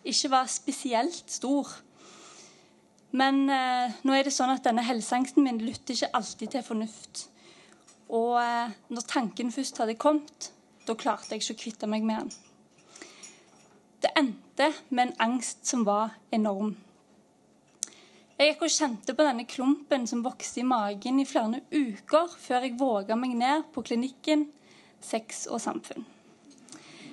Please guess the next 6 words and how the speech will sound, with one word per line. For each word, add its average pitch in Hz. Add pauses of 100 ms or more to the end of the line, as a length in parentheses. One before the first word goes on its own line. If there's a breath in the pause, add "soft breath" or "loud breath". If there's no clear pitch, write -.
(760 loud breath)
Der 320
ble 269
det 285
tre 269
nervepirrende 262
timer 233